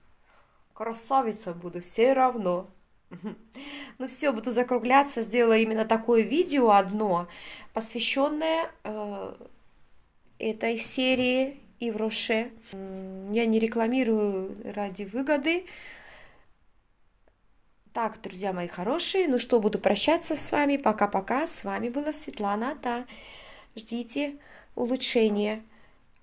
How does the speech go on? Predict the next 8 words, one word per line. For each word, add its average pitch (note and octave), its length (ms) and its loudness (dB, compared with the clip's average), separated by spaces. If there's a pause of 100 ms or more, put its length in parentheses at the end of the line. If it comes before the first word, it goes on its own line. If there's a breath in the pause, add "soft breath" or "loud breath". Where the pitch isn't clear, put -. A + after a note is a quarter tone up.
(300)
в - 80 -20
моем G#3+ 460 -6
внешнем A3+ 400 -6
виде. A3+ 420 -8 (1800)
Ставьте G#3+ 460 -6
лайки, A#3+ 420 -4
не G3+ 100 -14
забывайте G3+ 680 -6